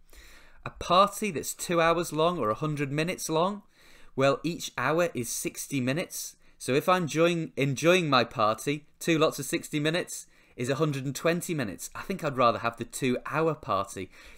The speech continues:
than the hundred-minute one. Again, that's assuming I'm enjoying my party, which I would be. So for today's task, click on the blue link underneath the video. Um, for task A,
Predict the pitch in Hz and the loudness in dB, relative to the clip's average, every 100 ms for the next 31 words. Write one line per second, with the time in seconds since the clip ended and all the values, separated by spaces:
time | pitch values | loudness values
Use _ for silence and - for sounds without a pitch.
0 | - 120 123 143 127 120 135 147 101 98 | -2 0 0 0 0 -2 0 -2 -2 -4
1 | 98 - - - - 110 123 107 95 - | -4 -8 -16 -20 -8 -2 0 0 -2 -12
2 | - 160 147 131 - 123 107 104 101 107 | -2 2 2 0 0 0 0 -4 -4 -2
3 | 98 95 - 87 - - _ _ _ _ | -2 -4 -6 -8 -8 -20 _ _ _ _
4 | - 110 107 - 92 98 104 - 160 - | -12 -6 -6 -6 -10 -10 -14 -18 -20 -20
5 | - - _ _ _ _ _ _ _ _ | -20 -20 _ _ _ _ _ _ _ _
6 | _ _ _ _ _ _ _ _ _ - | _ _ _ _ _ _ _ _ _ -4
7 | 147 147 170 180 190 - - - - 113 | -2 -2 0 4 4 2 -6 -8 -2 -2
8 | - - 175 147 117 147 156 139 123 170 | -2 -4 0 0 2 4 4 4 2 0
9 | 139 143 131 110 117 110 104 - - - | 0 -2 -2 -4 -2 0 -2 -4 -16 -18
10 | - - 117 127 127 - - - 151 - | -20 -6 0 0 0 -8 -14 -6 -2 2
11 | 240 - - 214 156 101 107 | 0 0 0 2 4 0 -4